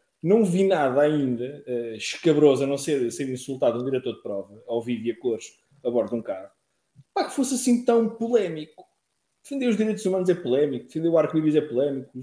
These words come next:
É, pá, meu, o gajo é um chato, está sempre a falar nisso. É pá, deixa eu falar, meu, vira de ca-, muda de canal. Olha, Sport T V Golf também, tem, tem golfe, tem rugby. Pá, é o que eu fa-, é o que eu faço. Eu não ouço as entrevistas do Hamilton,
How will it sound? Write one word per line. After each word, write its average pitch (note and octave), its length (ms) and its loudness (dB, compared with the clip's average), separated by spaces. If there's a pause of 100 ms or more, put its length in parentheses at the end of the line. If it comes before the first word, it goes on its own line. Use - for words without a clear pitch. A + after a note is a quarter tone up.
É, - 140 -12 (420)
pá, - 460 -6
meu, A4+ 280 4 (360)
o C4+ 100 -6
gajo C4+ 240 2
é A3+ 40 0
um F#3 40 0
chato, A#3+ 240 0
está A#3 120 -2
sempre A#3 200 2
a - 40 -4
falar G#3 200 4
nisso. D#3 280 0 (180)
É - 40 -12
pá, D4 260 -2
deixa B3 260 0
eu D4+ 40 -2
falar, C4+ 380 0
meu, G3 220 6
vira G#3+ 320 0
de - 80 -10
ca-, A3+ 100 -2
muda G#3+ 280 2
de A3 80 -10
canal. F#3 640 -2 (720)
Olha, G3+ 260 6
Sport F3+ 340 4
T F#3 80 6
V E3 160 4
Golf E3+ 300 4
também, C#3 460 -4
tem, B2 200 -10
tem A#2+ 180 -4
golfe, D#3+ 380 2
tem - 240 -16 (140)
rugby. C3+ 600 -4 (380)
Pá, F#4+ 160 0
é D#4 60 8
o E4 100 6
que - 80 6
eu E4+ 60 6
fa-, D#4 220 0
é D4 60 6
o D4+ 80 4
que D#4+ 60 0
eu D#4+ 80 4
faço. - 520 0
Eu C4+ 120 2
não B3 180 6
ouço E3+ 460 0 (180)
as F3 140 0
entrevistas F#3 420 0
do A#2+ 140 4
Hamilton, B2+ 460 -2